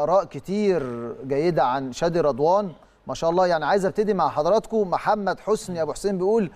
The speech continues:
على شادي رضوان: "لاعب ممتاز". زياد أحمد أبو مصطفى بيقول: "لاعب موهوب جدًا ويا رب يكون إضافة للأهلي". إن شاء الله يكون إضافة. أحمد المغربي بيقول: "لاعب ممتاز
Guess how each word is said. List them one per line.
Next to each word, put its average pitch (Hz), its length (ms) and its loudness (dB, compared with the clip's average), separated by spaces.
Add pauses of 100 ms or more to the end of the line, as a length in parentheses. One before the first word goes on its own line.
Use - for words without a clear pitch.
(260)
على 147 140 2
شادي 202 260 4
رضوان: 190 360 2 (100)
"لاعب 190 360 2 (180)
ممتاز". 160 680 -2 (640)
زياد 160 560 2 (180)
أحمد 160 460 -4
أبو 151 200 -6
مصطفى 208 440 0
بيقول: 185 420 -2 (480)
"لاعب 185 360 2
موهوب 156 520 -2
جدًا 202 520 0 (800)
ويا 156 220 2
رب 185 280 0
يكون 185 420 -4
إضافة 196 600 2
للأهلي". 185 520 0
إن - 240 -20
شاء 160 160 -6
الله 160 120 -2
يكون 165 240 -8
إضافة. 147 400 -2
أحمد 160 420 -2
المغربي 190 680 0
بيقول: 170 400 -2
"لاعب 190 380 4 (480)
ممتاز 165 680 0